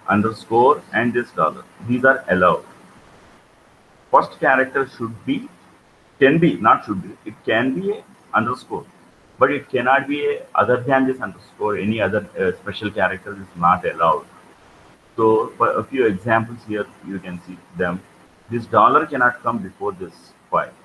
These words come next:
So after this, it can come. But here in this example, you see underscore has come first. This, though this is a, a special character, but it is allowed in a Verilog H D L underscore coming first. So that is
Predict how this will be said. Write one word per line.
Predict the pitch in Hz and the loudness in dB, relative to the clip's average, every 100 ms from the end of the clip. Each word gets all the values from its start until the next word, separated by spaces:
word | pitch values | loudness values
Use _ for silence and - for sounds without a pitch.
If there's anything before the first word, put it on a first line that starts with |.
| _ _ _ _ _ _ _ - | _ _ _ _ _ _ _ -6
So | 117 - | -4 0
after | - 104 - 160 170 - _ 120 | 0 0 0 -2 -2 -8 _ -8
this, | 151 196 - | -6 -6 -12
it | 131 - | -14 -8
can | 117 110 | -8 -2
come. | 107 82 - _ 120 | -2 -2 -12 _ 0
But | 131 - | 0 0
here | 151 | -6
in | 135 135 | -4 -4
this | 156 - - | -8 -12 -6
example, | 113 117 135 135 143 170 - | -6 -4 -2 -2 -4 -10 -10
you | 120 | -12
see | 113 135 143 - | -8 -6 -6 -4
underscore | - 123 131 156 160 | -4 -4 -6 -4 -2
has | 151 135 | 0 -2
come | 127 127 | -4 -4
first. | 104 95 - - _ - _ _ - | -4 -8 -10 -20 _ -20 _ _ -12
This, | 117 104 | -12 -6
though | 101 131 | 0 0
this | 123 | 0
is | 120 110 | -10 -4
a, | 110 - 98 | -4 -2 -2
a | 98 | -2
special | - 101 107 | -4 -10 -6
character, | 101 98 - - | -2 0 -2 -4
but | 143 127 | -4 -4
it | 90 - - | -10 -18 -16
is | 101 | 0
allowed | 101 110 127 | 4 6 4
in | 123 | 0
a | 117 | -6
Verilog | 101 104 98 | -6 -4 -4
H | 90 101 | -8 -10
D | |
L | 92 90 - - | -10 -12 -18 -6
underscore | 95 101 104 104 - | -4 -4 -8 -10 -6
coming | - 101 101 92 | -4 -4 -6 -2
first. | 107 104 - - - - _ _ _ _ _ _ | -2 -2 -6 -20 -20 -20 _ _ _ _ _ _
So | 131 139 | 0 2
that | 120 117 117 | 4 2 2
is | 135 - - | -4 -8 -18